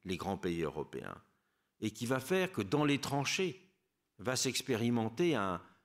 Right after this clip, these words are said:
un, un sens du commun qui est nouveau, cette fameuse fraternité des tranchées. Lorsque les gens sont,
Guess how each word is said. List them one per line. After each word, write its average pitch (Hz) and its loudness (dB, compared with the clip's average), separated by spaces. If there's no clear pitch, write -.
un, 95 -4
un 113 -6
sens 170 2
du 110 -2
commun 156 2
qui 135 -2
est 123 2
nouveau, 147 2
cette - -12
fameuse 135 2
fraternité 143 0
des 127 2
tranchées. - -4
Lorsque 139 0
les 131 4
gens 156 2
sont, 107 0